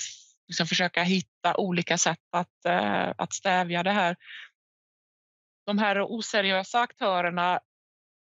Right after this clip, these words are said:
hittar ju liksom kryphål i regelverk som de använder. Det är ju så att mycket av den här, eh, som förbjudna exporten som du beskriver, den klassas ju överhuvudtaget inte som avfall.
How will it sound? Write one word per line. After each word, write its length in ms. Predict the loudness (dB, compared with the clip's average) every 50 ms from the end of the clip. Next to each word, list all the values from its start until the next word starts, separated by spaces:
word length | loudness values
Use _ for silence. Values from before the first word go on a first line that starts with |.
| _ -18 -2 0
hittar 540 | 0 0 0 _ _ _ _ -2 0 0 0
ju 400 | 0 0 0 0 0 0 0 -2 -6 _ _ _ _ _ _ _ _ _ _ _ _ _ _ _ _
liksom 180 | -6 -4 -4 -6 -8 _ _ -2
kryphål 720 | 0 0 0 0 -2 _ _ -4 -2 0 2 2 2 0 -4 -8 -14 _ -4
i 260 | 0 2 2 2 2
regelverk 640 | 2 2 2 2 0 -2 0 0 0 0 0 -4 _ -8 -8
som 240 | -6 -4 -2 -2 0
de 160 | 0 0 0
använder. 640 | 2 2 2 2 2 0 0 2 2 2 2 0 -2 -6 _ _ -20 -20 _ _ 0
Det 160 | 2 2 2 0 -6 _ _ _ _ -2
är 200 | 0 0 2 2
ju 380 | 0 0 0 2 2 2 0 -2 -4
så 280 | -4 -2 0 2 2
att 200 | 2 0 0 -4 _ -20 -20 _ _ _ _ _ _ _ _ _
mycket 300 | -4 -4 -4 _ -2 -2
av 60 | 0
den 100 | 2 2
här, 420 | 2 2 2 2 2 2 2 0 -2
eh, 40 | -4 _ _ _
som 160 | -20 -20 -16
förbjudna 640 | -10 -8 -6 -2 0 0 0 0 0 0 0 0
exporten 560 | 0 0 -4 -6 -8 -10 -10 _ -2 -2 -2
som 160 | 0 0 0 2
du 100 | 2 0
beskriver, 460 | 0 -2 0 0 0 0 2 2 2
den 120 | 0 0
klassas 460 | 0 0 -2 -2 -2 0 -2 0 0
ju 40 | 0
överhuvudtaget 540 | 0 0 0 0 0 0 -2 -2 -2 0 0
inte 140 | 0 0 0
som 160 | -2 -4 -2
avfall. 560 | 0 2 2 0 0 -4 -4 -2 -2 -2 -2